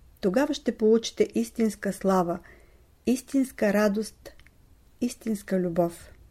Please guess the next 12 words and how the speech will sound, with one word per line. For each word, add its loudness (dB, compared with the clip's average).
Разбрахте 2
ли 2
това, 2
което 2
днес 0
ви -6
говорих? 0
Ако -4
не 2
сте 0
го 2
разбрали, 2